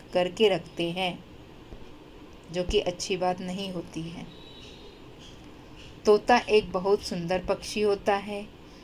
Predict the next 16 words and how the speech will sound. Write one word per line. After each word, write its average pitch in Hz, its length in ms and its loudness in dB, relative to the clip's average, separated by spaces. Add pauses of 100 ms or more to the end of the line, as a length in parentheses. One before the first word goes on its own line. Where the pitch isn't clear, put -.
(200)
तोता 202 320 4
एक - 480 0
ऐसा 175 320 6
पक्षी 226 480 2
है 190 120 0
जिसे 180 300 -4
बोलना 165 400 2
सिखाया 185 520 4
जा 165 180 4
सकता - 380 -10
है। 160 200 -8 (680)
तोते 190 440 8
विभिन्न 226 680 4
रंग 254 480 6
के 262 200 6
हैं, 185 420 2